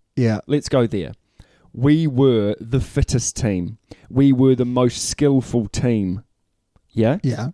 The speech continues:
Speaker 2: Two thousand and nineteen, we dropped off a cliff. We were not the fittest team. We were not the skillfulest team.
Speaker 1: I think you're
Speaker 2: So
Speaker 1: wrong.
Speaker 2: I can, I can see where he's coming from.
Speaker 1: But I, I just think you, I think you're absolutely wrong. And I t-, tell you the reason why I think you're wrong is 'cause Fozzie knows nothing
Speaker 2: <laughs>
Speaker 1: about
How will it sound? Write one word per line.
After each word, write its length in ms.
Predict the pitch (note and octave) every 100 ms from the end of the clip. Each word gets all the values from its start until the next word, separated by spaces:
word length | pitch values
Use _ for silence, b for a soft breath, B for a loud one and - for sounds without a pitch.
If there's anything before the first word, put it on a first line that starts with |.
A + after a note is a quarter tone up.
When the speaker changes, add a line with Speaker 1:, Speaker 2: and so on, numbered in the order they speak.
| _ b b b b b _ -
Speaker 2:
Two 140 | F#3
thousand 340 | F3+ D#3 D3 C#3
and 100 | C3+
nineteen, 680 | C3+ A#2+ - D3+ G#2+ C#3+ G#3 _ _ _ -
we 120 | B2
dropped 260 | C3 A#2 A2
off 140 | G#2
a 40 |
cliff. 400 | A2 A2 - - _ _ _ _ _ B2
We 160 | C3
were 80 | A#2+
not 220 | B2+ B2+
the 60 | B2+
fittest 380 | - A2 - -
team. 300 | F#2+ F2 - b
We 140 | - C3
were 100 | A#2+
not 220 | B2+ -
the 80 | A2+
skillfulest 640 | - A#2+ G#2 - G2+ F#2
team. 400 | - G#2 F#2 F#2 - _ _ _ _ _ _ _ _ _ _
Speaker 1:
I 160 | F#3+ G#3+
think 180 | A#3 G3+
you're 80 | B2
Speaker 2:
So 140 | -
Speaker 1:
wrong. 100 | D3+
Speaker 2:
I 20 |
can, 160 | D#3+ F#3
I 100 | E3
can 160 | - E3+
see 300 | - G3 G3
where 200 | E3+ D3
he's 160 | B2+
coming 300 | - D3 B2+
from. 240 | A2+ C#3+ B2+
Speaker 1:
But 140 | F#3+
I, 220 | G#3 G#3+
I 40 | G#3
just 160 | G3+
think 140 | G3+ F#3
you, 120 | D#3+ -
I 80 | C#3+
think 220 | G3 F#3+
you're 80 | D3+
absolutely 420 | C#3+ C#3+ C#3 A#2
wrong. 140 | A2+
And 100 | A#2
I 40 | A#2
t-, 200 | D3+ -
tell 180 | D#3
you 40 | D#3
the 80 | C3
reason 220 | B2+ A2+
why 80 | A2
I 40 |
think 180 | - A2
you're 80 | G#2+
wrong 340 | G#2 G2+ G2+
is 140 | A#2 -
'cause 220 | A#2+ A2+
Fozzie 440 | - - C3 C3
knows 240 | A#2+ A2 G2+
nothing 600 | A2 A2 - - G2+ G2+
Speaker 2:
<laughs> 40 |
Speaker 1:
about 300 | G#3 A2+ A#2+